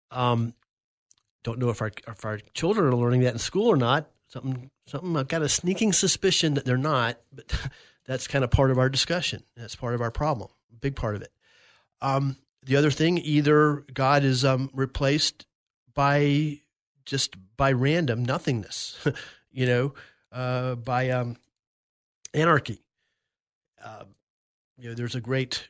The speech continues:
quote, um, I believe it's from the Duke of Windsor, uh, Duke of Wellington, excuse me.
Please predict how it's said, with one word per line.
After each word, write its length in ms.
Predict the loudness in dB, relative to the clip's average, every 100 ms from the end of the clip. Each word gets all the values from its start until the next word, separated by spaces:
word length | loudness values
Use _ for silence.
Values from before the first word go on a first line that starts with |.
| _
quote, 500 | -6 -4 -4 -6 -8
um, 300 | -6 -6 -10 -18 _ _ _ _ _ _ -20
I 60 |
believe 180 | -8 -6
it's 80 | -6
from 120 | -10
the 60 | -8
Duke 220 | -8 -6
of 80 | -4
Windsor, 500 | -2 -2 -2 -4 -6 _ _ _ _ _ _ _
uh, 180 | -20 -20 -20 _ _ _ _ _ _
Duke 160 | -4 2
of 60 |
Wellington, 380 | 4 4 2 -4
excuse 340 | -8 -4 -4
me. 200 | -4 -10